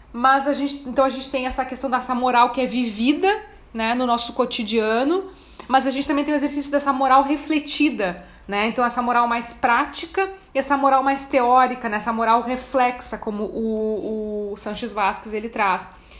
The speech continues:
Que é isso que a gente sente o tempo todo, né? Se a gente vai pensar, por exemplo, pegando um, uma notícia de hoje, embora eu tenha, eu, eu esteja tentando ficar completamente alheia às notícias por uma questão de intoxicação, né? De evitar a intoxicação,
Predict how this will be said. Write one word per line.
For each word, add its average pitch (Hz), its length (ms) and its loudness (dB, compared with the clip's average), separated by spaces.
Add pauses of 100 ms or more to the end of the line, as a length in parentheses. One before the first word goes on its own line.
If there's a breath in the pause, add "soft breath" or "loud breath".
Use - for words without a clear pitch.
(200 loud breath)
Que 277 100 2
é 277 60 6
isso 285 100 0
que 330 60 0
a 294 40 4
gente 302 140 0
sente 302 260 -2
o 294 40 0
tempo 302 300 -2
todo, 339 440 2
né? 196 300 -4 (240 loud breath)
Se - 140 -4
a - 20 4
gente 277 260 -4
vai 254 200 2
pensar, 254 560 0
por 247 120 -2
exemplo, 247 320 -4
pegando 262 400 0
um, 262 640 0 (1300 loud breath)
uma 240 120 2
notícia 277 360 -2
de 247 120 -4
hoje, 254 240 6
embora 247 240 4
eu 269 60 0
tenha, 262 320 -4
eu, 226 160 0
eu 220 180 -4
esteja 254 580 -2 (280)
tentando 254 400 -2
ficar 254 320 -2
completamente 269 600 0
alheia 254 440 2
às 240 80 -4
notícias 240 440 -6
por 262 180 -6
uma 233 120 0
questão 233 400 -4
de 226 200 -6
intoxicação, 269 1040 0
né? 196 180 -4
De 196 80 -6
evitar 220 260 -4
a 226 40 2
intoxicação, 233 920 -4